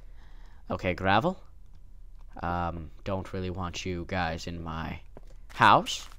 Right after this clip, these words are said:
So get yourself thrown out of the building. What time is it? Summertime. It's our vacation. No, no High School Musical. Um, what's the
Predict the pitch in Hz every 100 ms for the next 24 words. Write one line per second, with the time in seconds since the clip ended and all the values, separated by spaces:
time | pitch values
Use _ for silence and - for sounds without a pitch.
0 | - - - 123 98 - 104 - - 85
1 | 80 - - - - - 120 120 113 131
2 | - - - - - - 107 156 - -
3 | - - - - - - - - - -
4 | - 104 87 82 76 98 101 170 226 -
5 | - - - - - 110 104 139 208 -
6 | - - - - - - - 127 110 98
7 | 107 120 220 - - - - - 101 -
8 | 104 101 95 90 - 95 95 123 160 202
9 | 95 95 131 180 185 160 - 143 135 104
10 | - 87 - - - - - - - -
11 | - - - - - 156 160 160 160 151
12 | - - - - - - - - - -
13 | - - - - - - - - - -
14 | - - - -